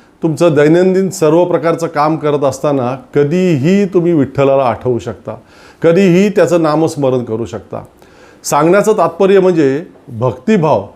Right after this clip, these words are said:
तुमच्या मनामध्ये हवा. त्याचं जाहीर प्रदर्शन मांडण्याची कोणत्याही प्रकारची अजिबात आवश्यकता नसल्याचं आपल्या सगळ्या संतांनी आपल्याला सांगून ठेवलंय.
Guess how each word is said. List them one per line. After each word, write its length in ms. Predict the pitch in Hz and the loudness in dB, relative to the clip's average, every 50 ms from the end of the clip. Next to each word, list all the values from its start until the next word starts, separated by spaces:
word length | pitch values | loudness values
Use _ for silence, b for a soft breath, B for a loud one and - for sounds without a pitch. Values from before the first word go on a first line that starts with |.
| b b b b - | b b b b -8
तुमच्या 440 | 151 143 135 131 170 170 175 170 170 | -8 -6 -4 -2 0 0 0 0 -2
मनामध्ये 640 | 151 135 127 131 135 147 147 151 139 131 127 123 | -4 -2 0 0 2 2 2 2 0 0 0 -2
हवा. 260 | 101 104 101 101 101 - - b b b b b b _ - | -2 -2 -4 -4 -6 -8 -12 b b b b b b _ 0
त्याचं 440 | 139 135 131 135 - 165 175 180 160 120 | 0 0 0 0 2 2 4 4 2 2
जाहीर 360 | 147 131 131 127 151 165 170 165 | 0 0 0 2 2 2 2 0
प्रदर्शन 540 | 160 156 135 127 139 135 135 - 165 160 | 0 -2 -2 0 0 -2 -2 -2 -2 -2
मांडण्याची 720 | 156 147 135 131 127 127 131 139 143 143 147 143 151 160 | 0 0 -2 -2 -2 -2 -2 0 -2 -2 -2 -2 -2 -2
कोणत्याही 680 | 160 160 135 127 120 120 117 127 147 143 139 131 147 160 | -2 0 -2 -2 0 -2 -2 0 0 2 2 2 2 0
प्रकारची 640 | 156 143 131 120 - 131 127 127 123 - 151 165 175 - - | 0 0 -4 -2 0 0 0 0 0 -2 -4 -4 -4 -4 -4
अजिबात 400 | 131 113 113 135 131 147 151 151 151 | -6 -2 -2 -2 0 0 -2 -2 -2
आवश्यकता 600 | - 127 120 127 135 135 - 135 - - 143 135 | -4 -4 -2 -2 0 0 -2 -6 -2 -2 0 0
नसल्याचं 640 | 127 127 123 120 - 156 160 170 170 165 143 127 135 135 B B B B B | 0 0 -2 -4 0 0 2 2 2 0 -2 -4 -4 -6 B B B B B
आपल्या 360 | 123 131 - 160 160 165 165 | -4 -4 -2 0 2 2 2
सगळ्या 360 | 160 - 143 127 135 143 147 139 | 0 -2 -2 0 2 2 2 0
संतांनी 600 | - - 123 123 123 123 151 147 147 143 143 135 | 0 -4 -4 -4 -2 -2 0 0 2 2 2 0
आपल्याला 340 | 123 104 110 120 123 123 | 0 0 -2 -2 -2 -2
सांगून 380 | 117 - 110 107 110 110 110 107 | -2 -4 -4 -4 -4 -4 -6 -6
ठेवलंय. 280 | 101 104 98 101 113 | -6 -8 -8 -8 -10